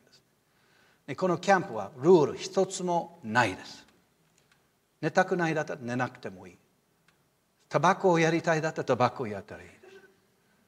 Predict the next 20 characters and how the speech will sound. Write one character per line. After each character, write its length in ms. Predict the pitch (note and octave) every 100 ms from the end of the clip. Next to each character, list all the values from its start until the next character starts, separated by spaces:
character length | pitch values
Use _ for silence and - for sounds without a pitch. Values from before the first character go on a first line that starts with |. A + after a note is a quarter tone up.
| _ _ _ _ _ _ _
だ 80 | -
か 80 | A#2
ら 80 | A2
行 120 | D#3
っ 60 | -
た 140 | C#3+
後、 280 | A#2+ A2+ G2 - -
び 100 | D3
っ 80 | - - _
く 140 | - C4
り 80 |
し 100 | -
た 100 | -
ん 40 | -
で 100 | -
す 100 | -
ね。 80 | - - _ _ _ _ _ _ _ _ _ _
も 160 | C3 A#2+
う 20 |
本 280 | A#2 E3 F#3+